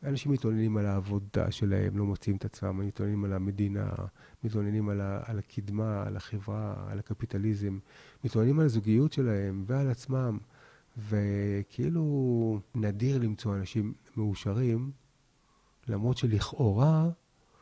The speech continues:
כולם רוצים להיות מאושרים, וכולם מבטיחים לאנשים אחרים, "אם, אם תקנו את זה, או אם ת-, ת-,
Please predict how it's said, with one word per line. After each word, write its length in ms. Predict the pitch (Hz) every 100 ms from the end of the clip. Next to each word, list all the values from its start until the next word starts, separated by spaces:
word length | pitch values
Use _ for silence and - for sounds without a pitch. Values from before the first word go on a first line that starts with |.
| _
כולם 320 | - 110 123
רוצים 720 | 117 101 92 - - 107 107
להיות 200 | 117 123
מאושרים, 600 | 131 127 131 135 165 180 170 _ - - _ 107
וכולם 360 | - 117 131
מבטיחים 420 | 139 - 123 - 143
לאנשים 240 | 123 143
אחרים, 540 | 127 147 147 143 135 -
"אם, 160 | 127 135 120 -
אם 160 | 135 127
תקנו 360 | 127 - 143 135
את 80 | 127
זה, 180 | 147
או 140 | 120 104
אם 120 | 113 - _ _
ת-, 100 | 117
ת-, 80 | -